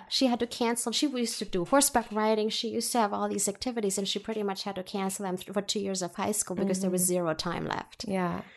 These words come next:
Speaker 1: So how are you supposed to even find your, your gift, your
Speaker 2: Your
Speaker 1: passion, your
Speaker 2: passion.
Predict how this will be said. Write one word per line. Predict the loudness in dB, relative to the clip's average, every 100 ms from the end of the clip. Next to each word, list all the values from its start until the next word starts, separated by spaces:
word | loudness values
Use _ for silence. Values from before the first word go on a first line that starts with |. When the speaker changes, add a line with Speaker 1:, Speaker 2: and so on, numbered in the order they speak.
| -20 -2
Speaker 1:
So | 2 4
how | 4
are | 2
you | 2 0
supposed | -2 2 2 2
to | -2
even | 0 -2
find | 0 0 2 2 2
your, | 2 2
your | 2 0 0
gift, | 4 6 4 -2 -4
your |
Speaker 2:
Your | -2 0
Speaker 1:
passion, | 2 4 6
your | 6
Speaker 2:
passion. | 6